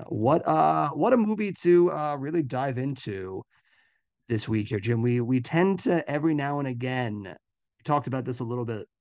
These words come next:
uh, last week's episode, where we have these big, huge, great movies that we were seeing when we were kids.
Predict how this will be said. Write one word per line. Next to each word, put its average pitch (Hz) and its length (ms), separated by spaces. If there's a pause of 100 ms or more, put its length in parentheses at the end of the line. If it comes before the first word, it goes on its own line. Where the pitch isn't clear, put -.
uh, 101 440
last 107 300
week's 101 200
episode, 104 400
where 98 180
we 104 100
have 123 260
these 120 160
big, 131 300
huge, 127 480 (280)
great 117 500 (840)
movies 131 320
that 117 100
we 110 120
were 107 80
seeing 185 420
when 110 120
we 107 100
were 104 100
kids. 104 480